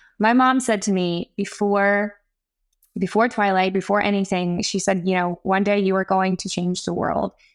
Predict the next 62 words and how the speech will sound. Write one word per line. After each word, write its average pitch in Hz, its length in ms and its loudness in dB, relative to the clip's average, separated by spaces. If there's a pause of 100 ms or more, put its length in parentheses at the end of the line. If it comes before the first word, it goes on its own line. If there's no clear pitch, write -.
(120)
and 180 500 0
you're 175 200 0
going 180 260 2
to 190 100 -4
be 185 120 0
able 175 160 0
to - 160 -6
affect - 440 -4
people. 185 460 -2
And 180 400 -2
if - 260 -6
you 196 140 2
do 190 200 2
get 190 140 -2
a 185 60 -2
platform, 185 500 0
I 185 80 4
really 185 380 -2
hope 185 180 -6
that 190 180 -2
you 190 80 0
do 175 160 -10
it 185 140 -12
for 185 100 -6
good, 165 240 -8 (480)
and, 190 220 4
or 180 80 4
that 180 100 2
you 185 120 2
use 190 200 2
it 196 140 -4
for 190 100 -4
good." - 300 -4 (140)
And 190 480 2
which - 220 -6
gives 196 180 0
me 208 100 2
goosebumps 196 480 0
to 277 120 0
this 294 200 0
day, - 380 -4 (380)
because 202 640 0
that 208 220 2
stuck 370 300 2
with 294 220 -2
me. 180 140 -2
And 185 120 -4
so, 196 260 2
you 196 140 0
know, 196 140 0
throughout 202 340 0
my 196 140 0
career, 202 340 2
I've 190 120 0
always 196 420 0
really 196 200 0
made 190 200 2
a 185 40 0
point 185 340 -2
to 190 100 -2
be 190 200 2
able 185 300 0